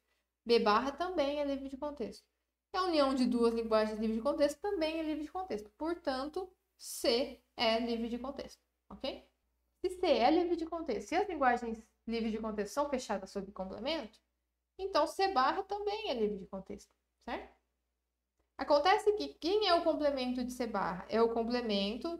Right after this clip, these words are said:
da união do complemento de A com o complemento de B, né? Mas o complemento da união de complementos é igual à interseção. Interseção de A com B.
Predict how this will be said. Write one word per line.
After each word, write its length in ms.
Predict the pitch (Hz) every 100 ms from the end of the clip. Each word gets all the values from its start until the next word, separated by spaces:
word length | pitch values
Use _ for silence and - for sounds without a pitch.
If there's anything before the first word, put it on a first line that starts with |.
| 311
da 240 | 277 233
união 540 | 240 247 233 202 247 330
do 60 |
complemento 640 | 349 311 277 254 226 214 208
de 140 | 208
A 220 | 196 202 277
com 80 |
o 60 | 311
complemento 440 | 311 302 302 302
de 40 | 359
B, 340 | 254 220 - _ -
né? 260 | 202 - - _ _ _
Mas 640 | - 254 302 392 294 - _
o 80 | 254
complemento 880 | - 311 392 349 269 240 220 214 190 _ _ -
da 160 | 220
união 320 | 226 233 262
de 80 | 349
complementos 880 | - 233 214 208 285 330 247 - -
é 180 | 247 277
igual 560 | 285 233 220 247 294 - -
à 100 | 262
interseção. 680 | 269 269 311 320 302 262 - _ _ _ _ _ _ _
Interseção 520 | 226 233 240 277 320
de 120 | 254
A 160 | 220 214
com 140 | 214
B. 260 | 196 180